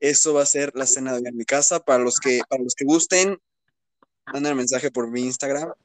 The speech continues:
Vénganse a cenar y, y a pegar el grito con nosotros.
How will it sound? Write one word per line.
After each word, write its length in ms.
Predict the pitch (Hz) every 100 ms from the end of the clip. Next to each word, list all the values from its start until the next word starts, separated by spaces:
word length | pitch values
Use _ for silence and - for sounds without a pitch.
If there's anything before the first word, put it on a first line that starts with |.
| _ _ _ _ - _ _
Vénganse 600 | 135 143 151 - 113 - _ _ _
a 60 |
cenar 360 | - 120 131 143 _ - - - - _ _ _
y, 300 | 123 120 113 - -
y 60 |
a 60 | 135
pegar 240 | 143 147
el 100 | 156
grito 420 | 151 156 - 131 - _ _ _
con 160 | - 107
nosotros. 760 | - 127 - - - - -